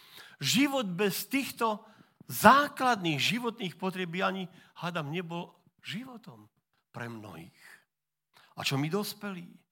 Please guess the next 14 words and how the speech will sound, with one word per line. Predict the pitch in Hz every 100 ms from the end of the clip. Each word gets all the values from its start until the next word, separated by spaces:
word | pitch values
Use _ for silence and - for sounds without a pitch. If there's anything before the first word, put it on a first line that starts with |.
| - - -
Ako | 220 240 220
by | 226
to | 233
bolo, | 226 220
keby | 226 196 208
sme | 220 214
nemali | 220 220 208
niekoho | 202 208 208 190 190 185 - - -
po | 214
svojom | 214 - 208 226 220 185
boku, | 139 220 220 175 - _ _ _ -
uprostred | 254 196 226 226 226 208 160
búrok | 180 254 247 226 175
života, | 226 226 220 214